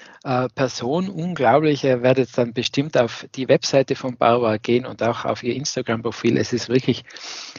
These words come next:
wirklich zu empfehlen, sich diesen, äh, Augenschmaus im Sinne ihrer wirklich sehr, sehr professionellen und schönen Fotos zu gönnen, ähm, einen Einblick zu bekommen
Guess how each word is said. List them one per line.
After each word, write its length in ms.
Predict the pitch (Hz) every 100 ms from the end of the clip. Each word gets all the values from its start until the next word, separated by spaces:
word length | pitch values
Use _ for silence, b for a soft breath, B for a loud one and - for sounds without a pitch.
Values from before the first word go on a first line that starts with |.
| B B -
wirklich 480 | 135 185 - 151 -
zu 100 | 135
empfehlen, 600 | 123 - 107 123 156 151 B B -
sich 240 | - 127
diesen, 340 | - 127 123
äh, 320 | 113 117 113 110
Augenschmaus 680 | 104 123 135 - 120 117 113
im 100 | 113
Sinne 240 | - 120 120
ihrer 320 | 113 104 107
wirklich 340 | 120 - -
sehr, 380 | - 120 127 127
sehr 220 | - 110
professionellen 640 | - 107 104 104 107 117 104
und 100 | 98
schönen 300 | 110 107 101
Fotos 440 | 120 - 113 - - _ _ _ _ _ _ - -
zu 120 | -
gönnen, 360 | 117 113 156 143 B B B B -
ähm, 380 | 139 135 135 131 -
einen 120 | 123
Einblick 380 | 135 170 170 -
zu 100 | 131
bekommen 560 | 135 - 139 127 123